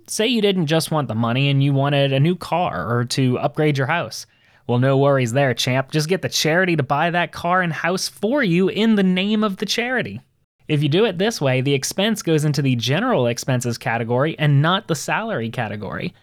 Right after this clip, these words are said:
And once you do that, you can even pay yourself less money and not get in trouble with the media or general public. You've got that house and car paid for, so why do you need to pay yourself the extra salary?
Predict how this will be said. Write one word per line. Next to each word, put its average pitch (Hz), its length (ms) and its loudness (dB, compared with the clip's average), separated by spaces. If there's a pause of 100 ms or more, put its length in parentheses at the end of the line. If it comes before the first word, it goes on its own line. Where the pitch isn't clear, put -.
(260)
And 117 180 2
once 170 200 0
you 196 120 2
do 185 180 2
that, 180 340 0
you 185 120 -4
can 240 120 -2
even 185 280 0
pay 170 160 -4
yourself 165 420 -2
less 143 320 -2
money 170 300 0
and 175 260 2
not 202 240 0
get 123 160 -2
in 120 80 -2
trouble 120 380 0
with 127 100 0
the 123 80 -4
media 127 460 2
or 120 160 0
general 117 320 -2
public. 123 480 -6 (380)
You've 175 180 0
got 190 180 0
that 165 160 0
house 165 240 -2
and 160 140 -2
car 175 180 0
paid 180 320 -6
for, 107 240 -4
so 123 180 0
why 139 200 2
do 143 80 0
you 143 40 2
need 147 120 2
to 139 80 0
pay 139 160 -4
yourself 147 340 -2
the 147 100 0
extra 143 280 -2
salary? 147 560 -4